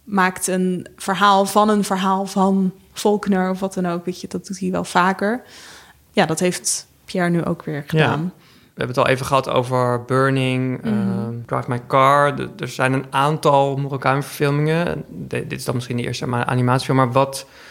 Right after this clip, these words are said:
Speaker 2: eh, ja, kunnen we zeggen over die verfilming? Is-, want deze is dan heel erg typisch Murakami, want er zit een pratende kikker in. Nou, dat,
Speaker 1: <laughs>
Speaker 2: dat is super Murakami. Maar is Drive My Car ook echt een Murakami-film? Wat,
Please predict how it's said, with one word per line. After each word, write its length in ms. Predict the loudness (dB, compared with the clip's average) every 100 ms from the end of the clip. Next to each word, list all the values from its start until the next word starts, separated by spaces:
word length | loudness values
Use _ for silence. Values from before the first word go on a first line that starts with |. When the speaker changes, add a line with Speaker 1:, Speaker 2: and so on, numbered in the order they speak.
| -20 -20 -20 _ _ -8
Speaker 2:
eh, 600 | -4 -2 -2 -4 -4 -6 -8 -16 _ -2
ja, 160 | -2
kunnen 240 | 2 2 2
we 60 |
zeggen 220 | 2 0
over 220 | 2 2 0
die 80 |
verfilming? 420 | -2 0 2 0 -4
Is-, 140 | -12 -10
want 140 | -8 -8 -10 -2
deze 320 | 2 4 2
is 60 | 2
dan 160 | 2
heel 180 | 4 4
erg 100 | 4
typisch 320 | 0 -6 -6
Murakami, 640 | -6 -6 0 2 4 4 2
want 140 | 0
er 60 | -4
zit 140 | -6
een 140 | -8
pratende 380 | -4 -2 -2 -4 -4
kikker 280 | -4 -2
in. 140 | -2 -2
Nou, 160 | -2 0
dat, 200 | 0 0 -6
Speaker 1:
<laughs> 120 | -8 0
Speaker 2:
dat 180 | 0
is 180 | 0 -6 -14 _ _
super 360 | -8 -2 0
Murakami. 640 | 2 0 0 2 2 2 0
Maar 300 | -2 -4 -2
is 200 | -2 -4 -6 -6
Drive 300 | 0 2 2
My 140 | -2 0
Car 280 | 0 0
ook 200 | 0 -2
echt 200 | -2 -4
een 140 | -2 0
Murakami-film? 880 | 0 0 0 0 -2 -2 -2 0 -4
Wat, 240 | -8 -12